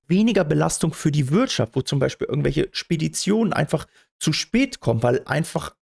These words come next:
es keine Staus mehr gibt und alles wirklich just in time ist. Also auch eine große Entlastung für die gesamte Gesellschaft in Kombination aus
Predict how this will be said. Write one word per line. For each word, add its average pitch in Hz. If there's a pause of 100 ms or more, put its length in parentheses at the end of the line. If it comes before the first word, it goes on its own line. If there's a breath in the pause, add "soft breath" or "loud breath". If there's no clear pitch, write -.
es -
keine 202
Staus 143
mehr 139
gibt 180
und -
alles 139
wirklich 156
just 156
in 123
time -
ist. -
Also 147
auch 139
eine 147
große 165
Entlastung 143
für -
die 190
gesamte 170
Gesellschaft 117
in 226
Kombination 127
aus 135